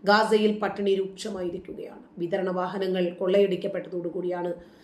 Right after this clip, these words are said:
ഐക്യരാഷ്ട്ര സംഘടന വിതരണം നിർത്തിവച്ചത്. വടക്കൻ ഗാസയിൽ അവശേഷിക്കുന്ന കുടുംബങ്ങൾ പട്ടിണി മരണത്തിലേക്ക് നീങ്ങുകയാണെന്ന് സന്നദ്ധ പ്രവർത്തകർ പറയുന്നു. ഗാസയിൽ ഹമാസ് മരണം, ഭരണം അവസാനിപ്പിച്ചാൽ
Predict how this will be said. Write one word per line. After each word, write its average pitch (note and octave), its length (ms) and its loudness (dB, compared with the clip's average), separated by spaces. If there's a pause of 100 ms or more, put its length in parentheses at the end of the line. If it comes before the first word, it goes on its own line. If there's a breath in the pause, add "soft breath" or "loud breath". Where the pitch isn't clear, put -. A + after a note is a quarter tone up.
(240 loud breath)
ഐക്യരാഷ്ട്ര G#3+ 540 4
സംഘടന G3 480 -2
വിതരണം F#3 460 -4
നിർത്തിവച്ചത്. - 560 -12 (520 loud breath)
വടക്കൻ B3+ 300 4
ഗാസയിൽ C4 360 6
അവശേഷിക്കുന്ന A#3 600 0
കുടുംബങ്ങൾ G#3+ 480 0
പട്ടിണി G#3+ 340 -2
മരണത്തിലേക്ക് G3 640 -4
നീങ്ങുകയാണെന്ന് F#3 640 -2
സന്നദ്ധ F3+ 360 -8
പ്രവർത്തകർ - 540 -10
പറയുന്നു. - 320 -16 (600)
ഗാസയിൽ F#3 600 2 (480 loud breath)
ഹമാസ് B3 420 6
മരണം, A#3 540 0 (140)
ഭരണം A3+ 400 2
അവസാനിപ്പിച്ചാൽ G3 880 -4